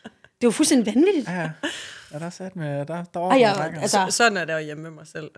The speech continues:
Speaker 3: altså.
Speaker 1: Jamen, det, det har
Speaker 3: Ja.
Speaker 1: jeg jo,
Speaker 3: Ja.
Speaker 1: jeg har set det igennem Instagram.
Speaker 3: <laughs>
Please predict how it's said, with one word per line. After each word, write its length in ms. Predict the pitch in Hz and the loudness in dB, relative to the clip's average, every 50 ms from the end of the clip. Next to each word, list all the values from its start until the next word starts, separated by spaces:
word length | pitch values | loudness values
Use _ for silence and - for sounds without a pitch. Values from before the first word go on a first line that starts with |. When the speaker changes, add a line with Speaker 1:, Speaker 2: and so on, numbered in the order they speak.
| - | -12
Speaker 3:
altså. 320 | - 160 156 - 160 156 156 - _ - | -12 -12 -10 -10 -12 -12 -12 -12 _ -2
Speaker 1:
Jamen, 120 | 233 202 | 0 4
det, 320 | 220 208 208 180 - - - | 4 4 4 2 -2 -2 0
det 100 | 233 233 | 2 4
har 120 | 180 240 | 6 6
Speaker 3:
Ja. 60 | 220 | 6
Speaker 1:
jeg 80 | 208 196 | 6 2
jo, 420 | 190 190 185 185 190 190 202 196 180 - _ _ - | 2 0 -2 -2 -4 -4 -6 -6 -10 -12 _ _ -4
Speaker 3:
Ja. 40 | 214 202 - - | -4 -4 -4 -2
Speaker 1:
jeg 80 | 185 254 | -2 -2
har 60 | 254 | -2
set 180 | 214 - 240 - | 0 -2 -2 0
det 100 | - 262 | 0 -2
igennem 280 | 233 208 226 220 214 | 2 2 2 2 4
Instagram. 580 | 233 247 349 - - - - - - - - - - | 2 0 0 -2 -4 -8 -8 -6 -2 0 6 8 8
Speaker 3:
<laughs> 540 | 466 - - 571 523 - - 571 - 539 | 8 10 10 8 8 10 12 12 12 12